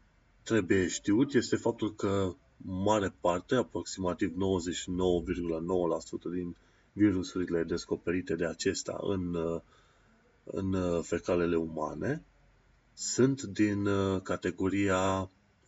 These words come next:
bacteriofagilor. Cu alte cuvinte, virusurile respective n-au nicio treabă cu celulele umane, ci sunt interesate să se replice folosindu-se de către bacterii.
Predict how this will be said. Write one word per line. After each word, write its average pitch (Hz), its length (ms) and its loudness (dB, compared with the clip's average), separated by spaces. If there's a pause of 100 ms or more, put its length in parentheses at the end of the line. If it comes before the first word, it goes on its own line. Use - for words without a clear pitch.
(120)
bacteriofagilor. 90 1300 0
Cu - 80 -2
alte 87 200 -2
cuvinte, 117 420 -2
virusurile 98 680 0
respective 92 640 -2
n-au 101 180 0
nicio 92 240 -6
treabă 82 420 -2
cu 87 280 -6 (300)
celulele 92 640 2
umane, 80 640 -2 (440)
ci - 100 -8
sunt 113 300 2
interesate 107 840 0
să 98 840 2 (480)
se 95 540 2 (160)
replice 104 440 0
folosindu-se 90 760 -2
de 85 140 -2
către 87 340 -2
bacterii. 80 720 -4